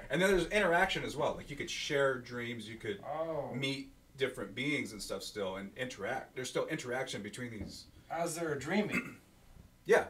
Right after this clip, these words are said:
Speaker 2: Dreaming
Speaker 1: yeah.
Speaker 2: interaction.
Speaker 1: So you could have, like, two beings. You could have something, like, similar to, like, love, where it's, like, two giant starball things orbiting around each other, and they're kinda sharing, they're dreaming about something that it's like a shared experience, you know?
Speaker 2: Wow.
Speaker 1: And one could kind of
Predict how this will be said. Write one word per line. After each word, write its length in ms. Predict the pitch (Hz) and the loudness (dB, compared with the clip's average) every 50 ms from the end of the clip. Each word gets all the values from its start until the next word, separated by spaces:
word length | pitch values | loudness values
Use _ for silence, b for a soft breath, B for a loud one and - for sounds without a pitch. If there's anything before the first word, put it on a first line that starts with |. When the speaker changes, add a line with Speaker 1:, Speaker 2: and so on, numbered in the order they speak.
| - - | -6 -8
Speaker 2:
Dreaming 300 | - 180 185 - 170 165 | -2 0 2 2 2 2
Speaker 1:
yeah. 40 | 156 | 0
Speaker 2:
interaction. 500 | - - 165 165 170 170 - - 113 104 101 - - - - | -4 -6 -4 -4 -4 -4 -6 -8 -12 -14 -16 -16 -20 -20 -6
Speaker 1:
So 120 | - - 180 | 0 4 4
you 60 | 190 | 8
could 120 | 190 165 | 8 8
have, 160 | 165 170 151 | 8 8 8
like, 180 | 143 - - 113 | 6 4 4 2
two 420 | - - - 196 196 180 151 127 - - - - | 0 4 6 6 6 4 2 -4 -10 -14 -14 -6
beings. 680 | - 160 165 165 160 147 139 139 127 117 113 107 - - | 0 2 4 6 6 4 4 2 0 -2 -4 -6 -6 0
You 80 | 170 175 | 4 8
could 120 | 208 208 | 10 10
have 120 | 208 196 | 10 8
something, 280 | 185 - 196 180 175 156 | 6 4 4 4 4 2
like, 160 | 143 127 - | 2 2 2
similar 240 | - - - 135 120 | 2 0 2 2 0
to, 100 | - 131 | 0 0
like, 180 | 110 98 104 117 | -2 -2 0 2
love, 220 | 123 123 113 - | 2 2 2 2
where 100 | 101 92 | -2 -6
it's, 120 | 87 - | -6 -6
like, 160 | - - - - | -8 -8 -8 -8
two 300 | - - - 139 127 120 107 104 | -8 -6 -4 -4 -4 -6 -6 -6
giant 300 | 104 135 127 123 123 120 | -2 0 0 0 0 -2
starball 560 | - - - 135 139 143 127 117 110 107 - | -4 -2 0 4 4 4 4 6 4 2 2
things 200 | - 110 107 104 | 0 -6 -6 -4
orbiting 440 | - - 143 160 147 143 135 120 110 | 2 2 2 4 4 2 0 -2 -2
around 240 | 107 113 110 107 101 | -2 -2 -2 -4 -4
each 100 | 101 110 | -4 -4
other, 200 | 104 104 104 101 | -4 -2 -4 -4
and 120 | 101 117 | -6 -8
they're 60 | 110 | -8
kinda 180 | 101 - 127 - | -6 -6 -6 -6
sharing, 800 | - - - - 143 143 143 143 131 127 120 110 110 104 104 - b b b b b b b b b b - - _ - | -4 -4 -4 0 2 2 4 2 2 0 -2 -4 -4 -8 -10 -12 b b b b b b b b b b -20 -20 _ -6
they're 160 | - 117 113 | -4 -4 -4
dreaming 640 | 110 110 120 123 147 165 175 180 175 165 139 123 120 | -4 -6 -6 -2 0 2 2 2 2 2 0 0 -2
about 460 | 107 101 127 127 127 113 - - - - - - - | -2 0 2 2 2 2 0 -2 -6 -14 -16 -14 -12
something 380 | - - 143 120 117 110 107 104 | -8 -6 -4 -4 -4 -6 -6 -4
that 100 | 107 101 | -4 -6
it's 140 | 98 - - | -6 -6 -10
like 80 | 101 | -10
a 40 | - | -10
shared 360 | - - - 131 113 107 98 | -8 -6 -2 0 0 0 -2
experience, 600 | - - - - - 113 107 101 92 - - - | -4 -8 -10 -8 -6 -6 -6 -6 -6 -8 -10 -10
you 60 | 95 | -8
know? 60 | 92 92 | -6 -4
Speaker 2:
Wow. 320 | 90 78 76 - - - 113 | -2 0 0 0 0 0 -2
Speaker 1:
And 120 | 113 110 | 0 2
one 200 | 127 139 143 139 | 2 2 2 2
could 120 | - - - | -2 -4 -2
kind 160 | 143 127 117 | -2 0 0
of 100 | 107 | -2